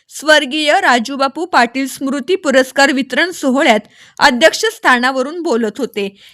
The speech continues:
यावेळी प्रशांत परिचारक यांनी, "पूर्वीच्या काळी राजकारणात मतभेद असायचे, परंतु मनभेद नव्हते. त्यामुळे सुडाचे राजकारण कधी केले जात नव्हते. राजकारणात यश अपयश येत राहील,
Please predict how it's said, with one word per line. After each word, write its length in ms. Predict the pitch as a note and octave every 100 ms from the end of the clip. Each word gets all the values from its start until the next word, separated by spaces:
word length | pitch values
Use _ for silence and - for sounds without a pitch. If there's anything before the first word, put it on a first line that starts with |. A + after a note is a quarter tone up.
| _
यावेळी 420 | D4 D#4 E4 F4+
प्रशांत 500 | G#4+ F4+ - E4 F4 G#4 F#4+
परिचारक 580 | C4+ C#4+ F4 D#4 E4+
यांनी, 320 | C4+ C4+ D#4+ G#3+ - _ -
"पूर्वीच्या 480 | D4+ D4+ E4 G#4 F#4+
काळी 340 | E4+ B3+ C#4+
राजकारणात 720 | B3+ A#3 - D4 C#4+ C4+ F4
मतभेद 540 | C#4+ A#3+ C4 B3 C#4 A#3+
असायचे, 680 | A#3+ D4 E4+ D#4 F#3+ G3+ - _
परंतु 420 | D4 D#4+ F4 G4+ F4+
मनभेद 440 | C4+ C#4+ F4 F4
नव्हते. 580 | D#4 A#3 A3+ C#4+ G#3 - _ _ C#4+
त्यामुळे 280 | D4 D#4+
सुडाचे 540 | G4+ F#4+ C4 B3+ - F4
राजकारण 600 | B3+ A#3+ - D4 C#4+ D#4+
कधी 260 | D#4+ A#3+
केले 320 | E4 C4+ C4 C4
जात 240 | A#3+ A#3 A#3+
नव्हते. 520 | B3+ A3 A#3+ D#4+ - _ _ -
राजकारणात 800 | B3 B3+ C4 - D4 D4 D4 F#4
यश 360 | C4 B3 C4 C#4+
अपयश 520 | C4+ C#4+ C4 C4 - -
येत 260 | A3+ A#3
राहील, 360 | A#3 G#3+ D4